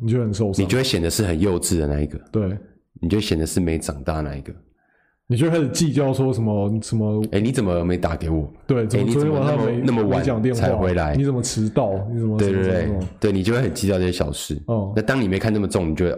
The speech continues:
Speaker 2: ，“哦，whatever，随便。”
Speaker 1: 然后我的初恋，
Speaker 2: 你就看起来很成熟。
Speaker 1: 我在，我在我的初恋里面，我是，我是没看重的那一方。我女，我当时的那个女朋友，初恋女友，她反而看得很重，
Speaker 2: 嗯。
Speaker 1: 然后让我觉得压力很大。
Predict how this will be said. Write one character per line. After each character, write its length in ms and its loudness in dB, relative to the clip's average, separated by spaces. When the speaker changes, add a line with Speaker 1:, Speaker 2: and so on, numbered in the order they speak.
Speaker 2:
，“哦， 140 -6
whatever， 460 0
随 180 -4
便。” 260 -2
Speaker 1:
然 120 0
后 140 2
我 80 0
的 60 2
初 240 0
恋， 440 0
Speaker 2:
你 80 0
就 120 2
看 180 0
起 100 -2
来 80 0
很 100 0
成 220 -2
熟。 320 -2
Speaker 1:
我 80 2
在， 140 2
我 40 2
在 60 2
我 60 0
的 40 2
初 200 0
恋 120 0
里 60 -2
面， 240 0
我 80 2
是， 200 0
我 160 2
是 140 2
没 160 0
看 200 0
重 180 -2
的 40 -4
那 140 -2
一 40 -6
方。 180 -8
我 160 2
女， 100 2
我 120 2
当 180 2
时 160 0
的 100 2
那 80 0
个 80 0
女 140 0
朋 100 0
友， 140 0
初 180 0
恋 140 0
女 100 0
友， 100 2
她 120 0
反 160 -4
而 140 -6
看 180 -4
得 60 -6
很 160 -6
重， 180 -6
Speaker 2:
嗯。 60 -2
Speaker 1:
然 80 0
后 60 0
让 100 0
我 100 0
觉 100 0
得 80 0
压 180 0
力 140 0
很 140 -4
大。 200 -4